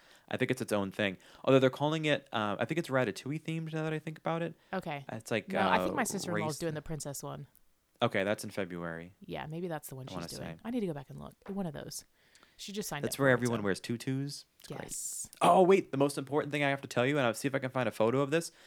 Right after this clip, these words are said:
Speaker 1: A group of people for this, uh, Cast five K dressed up as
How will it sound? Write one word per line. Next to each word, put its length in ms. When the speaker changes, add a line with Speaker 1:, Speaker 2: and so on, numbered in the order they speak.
Speaker 1:
A 100
group 300
of 120
people 320
for 160
this, 380
uh, 100
Cast 340
five 280
K 320
dressed 480
up 320
as 540